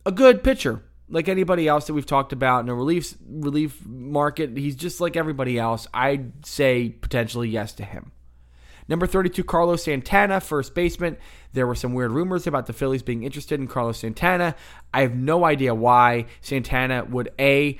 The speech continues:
cost the Phillies a second-round draft pick, B, a lot of money, C, he's a first baseman and only a first baseman, so the Phillies would have to move an outfielder or two to free up Rhys Hoskins to play the outfield, or maybe they would move Rhys Hoskins, but why would you do that? That makes no sense at all.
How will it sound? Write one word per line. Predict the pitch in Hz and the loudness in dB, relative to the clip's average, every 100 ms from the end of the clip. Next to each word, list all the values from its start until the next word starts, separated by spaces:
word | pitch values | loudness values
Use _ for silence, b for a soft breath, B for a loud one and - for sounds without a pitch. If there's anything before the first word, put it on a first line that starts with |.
| B - | B -2
cost | 143 135 | 0 0
the | 131 | -4
Phillies | - 127 120 | -4 -2 -2
a | |
second-round | 131 120 110 104 | -4 -4 -4 -4
draft | 127 139 - | 2 0 2
pick, | 143 - B B 113 | -4 -4 B B -2
B, | 151 143 139 131 B - | 2 4 2 -2 B -4
a | 123 | 0
lot | 113 107 | 2 0
of | 104 | 0
money, | 127 127 127 - B - | 0 0 -2 -6 B -18
C, | - - 165 151 147 - b b | -12 0 2 2 0 -6 b b
he's | - 123 110 | -4 -4 -4
a | |
first | - 117 - | -4 -6 0
baseman | 151 147 143 135 | 0 0 -4 -6
and | 123 - | -6 -2
only | 147 151 143 | -2 0 -2
a | |
first | 139 139 - | -2 -4 -2
baseman, | 135 131 131 | -4 -4 -6
so | 123 | -6
the | 110 | -6
Phillies | 135 131 110 | -4 -4 -4
would | |
have | - 127 151 - | -4 -2 -2 -2
to | |
move | 139 139 131 | -2 0 -2
an | 123 | -2
outfielder | 120 117 135 123 117 | -2 -2 -2 -2 0
or | 113 | -2
two | - 151 143 135 B B | -2 -2 0 -2 B B
to | - | -10
free | 117 139 123 | -4 -2 -2
up | 113 | -2
Rhys | 117 - | -6 -2
Hoskins | 113 117 123 117 | -2 -2 -6 -6
to | 113 | 0
play | 131 | 2
the | 120 | 2
outfield, | 110 107 123 117 - | 0 -2 -2 -4 -2
or | 123 | -2
maybe | 120 | -2
they | 117 | -2
would | 110 113 | -2 -2
move | 135 123 | -2 -2
Rhys | 123 120 | -4 -2
Hoskins, | 107 120 123 110 | -4 -4 -8 -8
but | |
why | 95 107 | -6 -4
would | 113 | -4
you | 101 | -6
do | - 185 208 | 0 2 4
that? | 160 143 - | 4 2 0
That | 113 101 | -6 -10
makes | 110 - | -10 -10
no | 107 | -10
sense | 104 - | -10 -12
at | - | -6
all. | 151 170 170 160 | 4 6 6 4